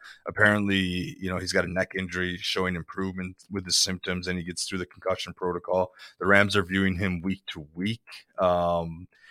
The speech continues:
there's a couple decent matchups against Seattle and Las Vegas up here, but then he gets the Packers and the Broncos, who are pretty tough. If you had to cut Stafford for a guy like Goff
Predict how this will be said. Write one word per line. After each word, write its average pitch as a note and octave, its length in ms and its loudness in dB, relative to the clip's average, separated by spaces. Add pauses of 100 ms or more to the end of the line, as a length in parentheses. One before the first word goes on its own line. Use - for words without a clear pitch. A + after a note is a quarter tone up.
(140)
there's C3 140 2
a B2 40 4
couple A#2+ 300 6
decent G#2 300 2
matchups F#2+ 420 4
against F2 320 0
Seattle F2+ 440 4
and F2 100 -2
Las E2+ 220 2
Vegas F2 500 0
up D#2+ 200 -2
here, E2+ 280 -2
but E2 80 -6
then F2+ 80 -4
he F2+ 80 -4
gets F2+ 160 -6
the E2+ 80 -12
Packers E2+ 480 -2
and F2 80 -6
the E2+ 40 -4
Broncos, D#2+ 560 -4
who F2 100 -8
are E2 80 -4
pretty E2 360 -10
tough. D#2+ 320 -4
If E2+ 160 -8
you G2 120 -2
had G#2 260 4
to G2+ 80 -6
cut G#2 300 2 (360)
Stafford G#2+ 640 4
for G#2 140 0
a G2 40 2
guy G2+ 140 2
like G2+ 240 2
Goff G2+ 420 6